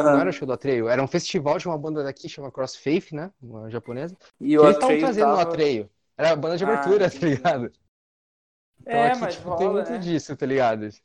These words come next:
Speaker 2: Os caras vão falar,
Speaker 1: Quem
Speaker 2: "Mano, a gente vai
Speaker 1: sabe?
Speaker 2: tocar, quero chamar essa banda", tal, porque tem um estilo igual a gente, a gente é amigo dos caras. E os japoneses já vai pra ver a banda japonesa, tá ligado? Então, eles não perdem <laughs> dinheiro nenhum chamando a banda que eles quiserem.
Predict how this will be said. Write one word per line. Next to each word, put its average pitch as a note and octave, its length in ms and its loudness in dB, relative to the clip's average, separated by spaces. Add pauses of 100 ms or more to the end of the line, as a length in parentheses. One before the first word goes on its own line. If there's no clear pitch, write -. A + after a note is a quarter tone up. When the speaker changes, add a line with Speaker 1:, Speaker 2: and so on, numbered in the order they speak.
(200)
Speaker 2:
Os A2+ 120 -18
caras C3 180 -8
vão D#3+ 140 -10
falar, G#3+ 220 -4
Speaker 1:
Quem - 100 -4
Speaker 2:
"Mano, B2+ 80 -6
a A2 80 -8
gente F#3+ 100 0
vai D3+ 100 0
Speaker 1:
sabe? C3+ 140 -6
Speaker 2:
tocar, C3 180 -10
quero F#3 300 -6
chamar G3 340 -6
essa G#3 200 -10
banda", F#3 360 -6
tal, C#3+ 200 -10
porque C3 200 -18
tem D3 120 -14
um - 20 -10
estilo D3 260 -12
igual C#3 240 -6
a C3+ 80 -6
gente, C#3+ 260 -12
a C3 40 -10
gente C3 100 -16
é B2+ 40 -8
amigo B2+ 180 -8
dos B2 120 -16
caras. D3+ 360 -8 (600)
E C#3+ 80 0
os D3+ 140 0
japoneses F#3+ 400 0
já A3+ 100 2
vai G#3 160 2
pra A3+ 140 -2
ver G#3+ 100 -2
a A3 60 0
banda G#3+ 260 -4
japonesa, G3+ 520 -2
tá C3+ 100 -8
ligado? B2 320 0
Então, D3+ 640 -8
eles C#3+ 160 -4
não F3 80 -6
perdem E3 260 -4
<laughs> D3+ 220 -2
dinheiro E3+ 60 -2
nenhum D3 300 -4
chamando C3 420 -10
a A#2 80 -8
banda B2 220 -12
que B2+ 80 -16
eles B2 120 -14
quiserem. G#2+ 520 -12